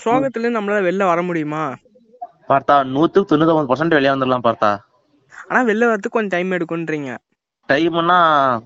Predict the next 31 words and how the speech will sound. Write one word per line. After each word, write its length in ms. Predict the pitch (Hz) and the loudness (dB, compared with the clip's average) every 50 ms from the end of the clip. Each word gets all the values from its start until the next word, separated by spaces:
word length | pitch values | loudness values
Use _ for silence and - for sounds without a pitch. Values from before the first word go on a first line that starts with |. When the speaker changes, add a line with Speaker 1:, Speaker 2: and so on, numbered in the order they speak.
| - - - | -14 -20 -18
Speaker 1:
அது 300 | - - - 120 131 127 | -8 -2 0 0 0 0
சில 240 | 131 - 156 165 170 | 0 2 2 2 4
நா-, 400 | 160 151 151 143 139 117 110 - | 4 4 4 4 2 2 0 -4
சில 300 | 120 - - 156 160 165 | -8 -2 2 2 2 4
நொடிகள் 420 | 156 147 147 160 180 185 185 180 | 2 2 2 4 4 4 4 4
ஆகலாம், 320 | 170 160 156 151 151 151 156 | 4 2 4 2 2 0 -2
சில 280 | - - 147 160 160 | -4 0 2 2 2
நா-, 220 | 151 143 139 135 240 - - - - _ | 4 2 -2 -2 -4 -12 -18 -20 -20 _
நாட்கள் 360 | - 127 143 160 - - 175 170 | 0 0 0 0 0 2 4 6
ஆகலாம், 220 | 165 165 175 170 | 6 4 4 4
ஏன் 120 | 165 170 | 2 2
சில 360 | 165 - - - - 175 175 165 | 2 0 -10 -2 2 2 4 4
வருடங்கள் 400 | 151 160 180 185 190 180 165 151 | 4 2 2 2 2 2 2 2
கூட 140 | 156 170 | 2 2
ஆகலாம். 380 | 180 170 151 151 147 135 123 - - - - - - - - - | 2 2 2 2 4 2 2 0 -2 -12 -16 -16 -20 -20 -20 -6
ஆனா 220 | - - 165 185 185 | -2 0 2 2 4
அவன், 220 | 180 170 165 160 | 4 4 4 4
அவனோட 460 | 147 139 139 147 156 165 170 175 175 170 170 170 170 170 160 160 156 151 - | 4 4 4 2 2 2 2 4 6 6 6 8 6 6 6 4 2 2 4
பவர் 240 | 160 170 185 202 | 4 2 2 2
பொறுத்து, 280 | 196 170 156 147 - 151 | 0 -2 -2 0 -2 -2
அவனோட 360 | - - 131 143 147 151 151 | 0 2 2 2 4 2 0
கேரக்டர், 480 | 143 - 151 147 156 160 160 - 180 180 | 0 2 0 2 2 0 0 2 2 2
அவனோட 200 | 165 151 151 147 | 2 2 0 -2
பவர் 240 | 139 - 143 151 151 | 2 2 2 2 2
Speaker 2:
இப்ப 120 | 135 147 | 0 -4
Speaker 1:
பொறுத்து 180 | 147 165 175 - | 0 0 4 4
தான் 120 | 175 160 | 4 4
வெளியே 140 | 143 143 139 | 4 2 0
வர 20 | |
Speaker 2:
என்னோட, 100 | - 202 | 0 -2
Speaker 1:
முடியும். 240 | 214 214 208 196 | -4 -2 -2 -4